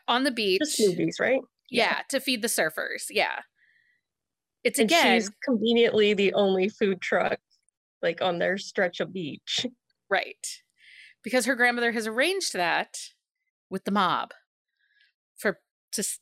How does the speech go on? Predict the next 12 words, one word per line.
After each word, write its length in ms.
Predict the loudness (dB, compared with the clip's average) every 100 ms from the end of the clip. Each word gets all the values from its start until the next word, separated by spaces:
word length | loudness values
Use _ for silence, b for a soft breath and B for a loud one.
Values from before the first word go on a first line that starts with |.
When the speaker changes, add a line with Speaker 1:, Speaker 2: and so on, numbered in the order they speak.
| _
Speaker 1:
save 260 | -2 0 0
her. 120 | -4 -2
So 180 | 0
let's 220 | 0 -2 -2
talk 260 | -2 0
about 420 | 2 2 2 0
Bastian 400 | -2 0 -2 -6
before 300 | -8 -2 -2
we 140 | 0 0
get 220 | 0 0
into 360 | -2 -4 -6 -2
their 380 | 2 2 0